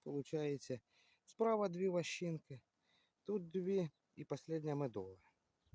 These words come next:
Хороша сім'я, все отлично. Саме головне, дивіться внимательно, не прогавить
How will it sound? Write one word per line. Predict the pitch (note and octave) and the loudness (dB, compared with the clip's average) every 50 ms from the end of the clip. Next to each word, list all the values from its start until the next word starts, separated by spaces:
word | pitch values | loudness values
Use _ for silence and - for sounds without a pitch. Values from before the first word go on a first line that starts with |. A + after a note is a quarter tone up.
| - - _ _ _ - _ _ _ - _ - _ _ _ - - - _ - _ - - _ _ _ _ - - - | -20 -20 _ _ _ -20 _ _ _ -20 _ -20 _ _ _ -20 -20 -20 _ -20 _ -20 -20 _ _ _ _ -20 -4 0
Хороша | F3+ F3+ E3 C3 G#2+ - - A2 | 2 2 4 2 0 -2 -8 -12
сім'я, | - - D#3 D#3+ E3+ F3+ F#3 F3 | -8 -8 -6 -4 -2 0 0 0
все | D3 - - - C#3 B2 | -2 -4 -6 -4 -4 -4
отлично. | A2+ - - D#3+ E3+ D3+ - - C#3 C3+ B2 - _ _ - - - _ - _ _ _ _ _ _ _ _ _ _ _ _ _ _ _ | -4 -4 -2 -2 -2 -2 -4 -6 -10 -10 -10 -12 _ _ -20 -20 -20 _ -20 _ _ _ _ _ _ _ _ _ _ _ _ _ _ _
Саме | - - - F#3+ F#3 F3+ E3+ D3 | -14 -4 -2 0 0 2 2 2
головне, | C#3 D3+ D3+ D3+ D3 C#3 C3 B2+ - _ _ _ | 2 2 2 2 0 0 -2 -4 -6 _ _ _
дивіться | B2 A#2+ C#3 C#3+ D#3 D#3+ D3+ - - C#3+ C3 | -8 -6 -4 -4 -2 -4 -6 -2 -2 0 0
внимательно, | C3 C3+ C3+ C#3+ D3+ D3+ C#3 C3 - C3 A#2+ A2+ A2+ | 0 0 0 0 0 -2 -2 -2 -4 -4 -4 -4 -4
не | B2+ C3 | -4 -4
прогавить | - - B2 A#2 G#2 A#2+ C#3 C#3 C3+ C3 B2 - - | -4 -4 -4 -4 -4 -4 -2 -2 -2 -2 -4 -6 -12